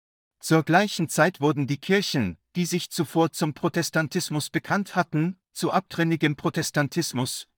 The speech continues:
oder, wie die Milleriten sie bezeichneten, die Töchter Roms.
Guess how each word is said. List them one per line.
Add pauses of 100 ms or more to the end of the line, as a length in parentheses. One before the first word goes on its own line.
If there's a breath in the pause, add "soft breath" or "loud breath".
oder,
wie
die
Milleriten
sie
bezeichneten, (180)
die
Töchter
Roms.